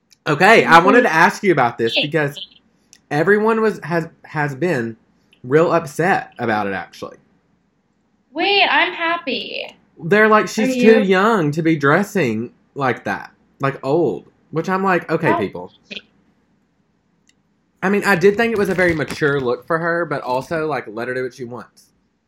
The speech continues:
Speaker 2: Yeah, I, I didn't think it was too mature at all.
Speaker 1: Um, I did not like Margot Robbie's.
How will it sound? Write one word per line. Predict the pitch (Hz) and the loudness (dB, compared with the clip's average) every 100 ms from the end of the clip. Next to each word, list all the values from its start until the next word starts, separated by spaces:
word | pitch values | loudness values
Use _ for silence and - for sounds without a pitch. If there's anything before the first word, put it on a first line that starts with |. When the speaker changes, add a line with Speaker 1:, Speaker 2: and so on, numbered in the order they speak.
| _ _ _ _ _ _ _ _ _ _ _ _ _ - | _ _ _ _ _ _ _ _ _ _ _ _ _ -8
Speaker 2:
Yeah, | 403 233 - - - - | -2 -2 -4 -14 -16 -2
I, | 254 302 302 - | 0 0 -2 -2
I | 294 | -4
didn't | 381 339 254 | -4 -6 -4
think | 233 | -4
it | 220 | -4
was | 214 - | -8 -8
too | 233 | -4
mature | 226 220 - 220 | -4 -4 -2 0
at | 214 - | 0 0
all. | 190 220 294 - - - - _ _ _ - | 2 4 4 4 -2 -10 -18 _ _ _ -12
Speaker 1:
Um, | 156 151 123 - 135 | -8 -8 -8 -12 -8
I | 147 | -4
did | 175 139 110 | -4 -6 -8
not | 110 117 120 117 98 _ _ _ - | -8 -6 -6 -6 -8 _ _ _ -12
like | 113 101 107 | -8 -8 -10
Margot | 98 95 92 | -12 -10 -10
Robbie's. | 87 80 - - _ | -12 -14 -18 -20 _